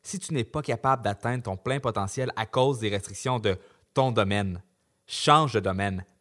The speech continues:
Personne ne te retient. « Oui, mais je suis allé à l'université, il faut que je rentabilise mon diplôme. »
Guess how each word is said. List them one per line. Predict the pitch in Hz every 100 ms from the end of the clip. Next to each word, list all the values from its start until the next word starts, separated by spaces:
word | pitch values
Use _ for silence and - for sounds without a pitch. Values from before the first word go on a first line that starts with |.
| _
Personne | - 196 87 - 156 151 110 107
ne | 120
te | 117
retient. « | 120 113 117 123 110 _ _ _ _ _ _ _
Oui, | 233 254
mais | 190 160
je | -
suis | - 196
allé | 214
à | 254
l'université, | 175 131 120 - 170 175
il | 139
faut | - 214
que | 156
je | 110
rentabilise | 139 151 139 123 185 156
mon | 135
diplôme. » | 110 104 123 107